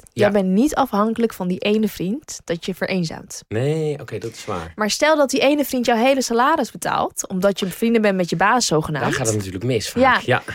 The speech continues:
Speaker 1: dat kan niet.
Speaker 2: Dat, dan zeggen ze privé en werk door elkaar, gaat
Speaker 1: Ja.
Speaker 2: door elkaar lopen.
Speaker 1: Je kunt geen, ehm, vrienden zijn met je baas.
Speaker 2: Nee.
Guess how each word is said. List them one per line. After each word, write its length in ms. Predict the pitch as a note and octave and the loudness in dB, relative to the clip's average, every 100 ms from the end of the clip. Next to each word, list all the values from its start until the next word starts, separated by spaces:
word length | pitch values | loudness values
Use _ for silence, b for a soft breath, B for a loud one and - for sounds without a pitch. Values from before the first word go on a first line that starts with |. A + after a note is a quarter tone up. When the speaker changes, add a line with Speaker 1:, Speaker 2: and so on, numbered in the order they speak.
| - | -10
Speaker 1:
dat 140 | - A3+ | -4 0
kan 180 | C#4 A#3+ | 2 2
niet. 220 | D3 C#3 | 0 0
Speaker 2:
Dat, 120 | C3+ D3 | 0 2
dan 120 | C3+ | 2
zeggen 180 | C3 A2+ | 2 0
ze 80 | A#2+ | -4
privé 280 | A#2+ A2+ B2 A#2 | -4 0 2 2
en 80 | G#2+ | 2
werk 400 | G#2+ G#2 - - | 2 0 -4 -6
door 140 | G#2 | -6
elkaar, 320 | F#2 F2+ F#2 F2+ | -4 -4 -4 0
gaat 40 | - | 0
Speaker 1:
Ja. 60 | |
Speaker 2:
door 100 | F#3+ | 0
elkaar 280 | F2+ G2+ F#2+ | -2 -4 -4
lopen. 340 | A#2+ D2+ - - | -4 -6 -10 -8
Speaker 1:
Je 180 | G#3+ A3+ | -4 -4
kunt 380 | - C4+ E4 D#4+ - | -2 -2 0 -4 -6
geen, 560 | - A3 A3 B3 B3+ _ _ _ _ | -2 2 4 2 -4 _ _ _ _
ehm, 540 | - G3 F#3+ G3 F#3+ F#3+ G#3 - | -8 -4 -4 -4 -6 -8 -12 -16
vrienden 400 | - - A#3+ C4 | -12 0 2 4
zijn 420 | G3 F3+ F3 G3 | 4 2 0 -4
met 160 | F#3 D#3+ | -6 -4
je 80 | D#3+ | -4
baas. 460 | D#3+ - - - _ | -4 -6 -8 -8 _
Speaker 2:
Nee. 200 | G#2 G2+ | -2 -2